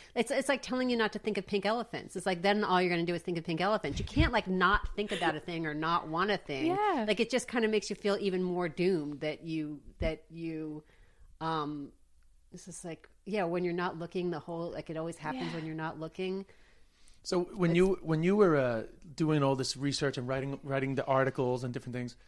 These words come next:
Speaker 3: w-, w-, was the general consensus that life is better if you can find a partner?
Speaker 1: You mean, oh, in the stories?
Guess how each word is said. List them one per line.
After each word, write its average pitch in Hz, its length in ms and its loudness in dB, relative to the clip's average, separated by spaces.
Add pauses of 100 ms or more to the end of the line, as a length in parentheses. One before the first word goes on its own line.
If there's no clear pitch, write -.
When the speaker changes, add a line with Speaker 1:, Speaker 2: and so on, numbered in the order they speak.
(380)
Speaker 3:
w-, 170 140 2
w-, 185 240 4
was 170 140 4
the 196 80 4
general 208 340 6
consensus 165 640 -2
that 127 320 -4 (880)
life 143 340 4
is 127 160 -4
better 131 420 0
if - 160 -4
you 170 60 -2
can 156 140 -2
find 151 260 -2
a - 20 0
partner? 160 420 -6 (1120)
Speaker 1:
You 220 100 0
mean, 233 160 4
oh, 247 100 6
in 226 120 2
the 196 60 -4
stories? 320 540 -2